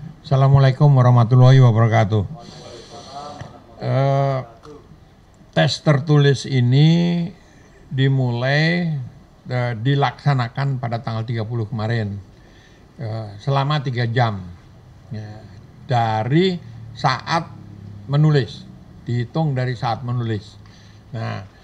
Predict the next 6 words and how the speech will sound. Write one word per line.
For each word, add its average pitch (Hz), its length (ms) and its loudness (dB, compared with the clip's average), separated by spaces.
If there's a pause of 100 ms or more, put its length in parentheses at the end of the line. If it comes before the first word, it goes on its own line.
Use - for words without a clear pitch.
(420)
sebelumnya 165 960 -4
persiapan 156 640 -4
kami, 165 640 -2 (100)
eh, 131 480 -8
kami 156 240 -2
memutuskan 165 960 -4